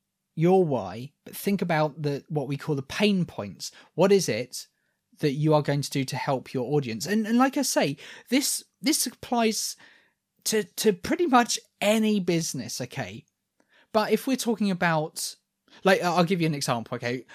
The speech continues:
When I'm talking to people, I'll often say, "Do you know what? I could work with, um, a personal trainer, um, a life coach, someone that makes a widget to keep you safe on a mountain,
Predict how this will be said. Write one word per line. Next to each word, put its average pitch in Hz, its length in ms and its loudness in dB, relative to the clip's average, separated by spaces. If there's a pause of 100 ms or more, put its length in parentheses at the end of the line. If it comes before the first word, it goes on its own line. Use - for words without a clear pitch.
(440)
When 202 180 4
I'm 196 80 4
talking 175 320 0
to - 60 -6
people, 139 240 -2
I'll 147 140 4
often 151 260 -2
say, 135 260 -2
"Do 151 140 -4
you 170 40 2
know 175 100 4
what? 170 160 -2
I 160 100 0
could 143 180 -8
work 143 300 -4
with, 139 280 -2 (360)
um, 131 400 0 (140)
a 143 60 -6
personal 180 420 -2
trainer, 135 480 -4 (600)
um, 123 320 -2
a 120 60 -10
life 156 380 0
coach, - 580 -4 (420)
someone 160 380 2
that 101 100 -14
makes 143 280 -6
a 135 40 -4
widget 151 280 -4
to - 100 -8
keep - 260 -8
you 135 120 -6
safe 135 340 -4
on 120 80 -6
a 120 40 -6
mountain, 160 680 -2